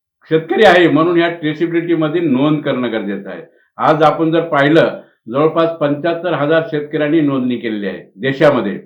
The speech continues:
त्यापैकी बहात्तर हजार महाराष्ट्रातले आहेत. तर ही जी ओळख आहे आणि ही आता इथून पुढे वेगळ्या देशाच्या अटीची पूर्तता करण्यासाठी ज्या शेतकऱ्यांनी नोंदणी केलेली आहे, रेकॉर्ड ठेवलेला आहे, रेसिड्यूच्या दृष्टिकोनातून लेबल क्लेम औषधांचा वापर केलेला आहे,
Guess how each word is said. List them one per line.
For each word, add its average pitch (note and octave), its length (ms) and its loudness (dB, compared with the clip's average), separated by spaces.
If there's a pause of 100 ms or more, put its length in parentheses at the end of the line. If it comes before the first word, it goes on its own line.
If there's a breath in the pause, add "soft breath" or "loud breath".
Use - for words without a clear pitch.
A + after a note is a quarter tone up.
(460)
त्यापैकी G3 480 2
बहात्तर D#3+ 500 2
हजार E3+ 280 4
महाराष्ट्रातले B2 680 -2
आहेत. D#2+ 140 -12 (680)
तर B3 80 2
ही A3+ 340 -2
जी B3 140 -4
ओळख A#3 420 4
आहे F3 180 6
आणि G3 200 2
ही G#3 280 -2
आता F#3+ 380 0
इथून A3 240 -4
पुढे F#3+ 560 0 (140)
वेगळ्या E3 340 2
देशाच्या F#3+ 640 0 (100)
अटीची F#3+ 340 -6
पूर्तता E3+ 420 -4
करण्यासाठी D3 800 -4 (240)
ज्या E3+ 360 0
शेतकऱ्यांनी G3 500 -2
नोंदणी E3 380 2
केलेली D3+ 300 0
आहे, D3 120 6
रेकॉर्ड F3+ 420 2
ठेवलेला D#3 360 0
आहे, D3 140 2
रेसिड्यूच्या F#3 560 -4
दृष्टिकोनातून D#3+ 600 -4
लेबल D3 340 -2
क्लेम F#3 260 -4
औषधांचा D#3 500 -2
वापर D3 280 -2
केलेला C#3+ 280 -4
आहे, D#3 100 0